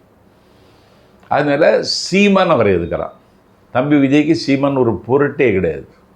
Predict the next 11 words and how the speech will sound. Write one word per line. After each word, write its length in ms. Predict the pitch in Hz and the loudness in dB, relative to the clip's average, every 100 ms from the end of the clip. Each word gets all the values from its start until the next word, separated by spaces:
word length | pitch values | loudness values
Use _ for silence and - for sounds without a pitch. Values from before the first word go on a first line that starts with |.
| - - - _ _ _ _ _ _ _ _ _ _ _ _ _ _ _ _ _ - | -14 -14 -20 _ _ _ _ _ _ _ _ _ _ _ _ _ _ _ _ _ -8
அவர் 320 | 120 123 131 | -2 0 2
வந்து 280 | 139 156 185 | 2 2 2
எஸ் 240 | 151 - | 2 2
ஐ 120 | 196 | 2
ஆரை 240 | 156 123 113 | 2 2 2
எதிர்க்கிறார். 560 | 110 - - 92 76 - _ _ _ _ _ - _ _ _ _ _ | 0 -4 -4 -4 -4 -10 _ _ _ _ _ -20 _ _ _ _ _
நல்ல, 600 | 123 127 139 131 - - _ _ _ _ | -2 0 2 2 0 -6 _ _ _ _
நல்ல 340 | 113 113 113 107 | -6 -2 2 2
முயற்சி. 560 | 98 101 98 - - - - _ | 2 0 -2 -12 -20 -20 -20 _
இன்னும் 380 | 107 135 180 190 - | -2 0 0 0 2
சொல்லப்போனா 680 | 135 104 98 98 110 127 | 2 2 0 0 0 -2